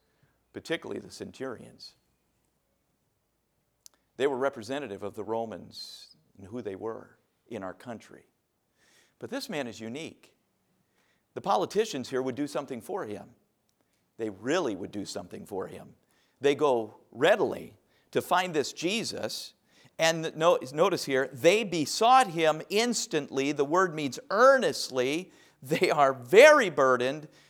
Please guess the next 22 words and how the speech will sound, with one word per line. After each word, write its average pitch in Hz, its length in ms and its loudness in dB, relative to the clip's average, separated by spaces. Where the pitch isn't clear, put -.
to 151 140 0
see 170 240 -2
Jesus 147 800 2
follow 240 500 8
through 165 640 2
with 156 200 0
the 143 80 -2
request - 920 2
of 139 220 0
this 147 200 0
centurion, 120 680 -4
saying 302 800 2
that 180 360 2
he 196 260 -6
was 147 500 0
worthy 139 840 0
for 151 300 0
whom 170 200 -6
he 147 180 -8
should 123 260 -8
do 135 180 -4
this. - 480 -12